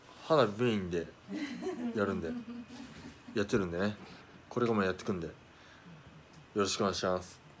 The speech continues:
はい。で、今日の、今、今の動画は、ディープパープル血統の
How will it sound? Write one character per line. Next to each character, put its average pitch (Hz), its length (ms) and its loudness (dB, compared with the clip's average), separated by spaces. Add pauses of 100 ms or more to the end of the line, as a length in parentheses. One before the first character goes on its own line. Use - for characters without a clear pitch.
(120)
は 95 120 0
い。 85 60 -4 (1160)
で、 143 240 6 (320)
今 127 140 8
日 104 60 4
の、 110 80 2
今、 143 320 8
今 143 240 8
の 107 80 4
動 110 160 10
画 127 80 10
は、 156 240 8 (2250)
デ 120 160 2
ィ 139 100 8
ー - 40 0
プ 131 40 -4 (140)
パ 131 160 12
ー - 20 12
プ 127 140 0
ル 123 80 4
血 123 200 4 (160)
統 104 220 8
の 110 420 8